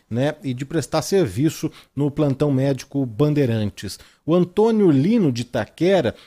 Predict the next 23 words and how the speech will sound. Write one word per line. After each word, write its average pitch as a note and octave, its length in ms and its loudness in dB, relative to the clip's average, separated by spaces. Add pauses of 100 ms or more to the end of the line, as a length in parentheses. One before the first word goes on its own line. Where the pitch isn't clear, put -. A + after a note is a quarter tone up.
(100)
ele D3+ 140 0
pergunta F#3+ 380 0
o - 20 -8
seguinte: B2+ 380 -2
quem G#3 160 0
tem A3 240 -2
epilepsia, F#3+ 680 -2
mesmo G#3+ 340 2
tomando F3 400 0
medicamento D3 560 -2
com F3 160 -4
frequência, D#3 600 -2
pode, F#3+ 360 0
por B3 240 0
exemplo, D#3 560 0 (240)
ser F#3 460 4
piloto G3+ 500 0
de B2+ 140 0
avião, C3+ 460 0
tirar C#3 320 0
habilitação C3 640 -2
de G#2 160 -4
autos? E3+ 640 -6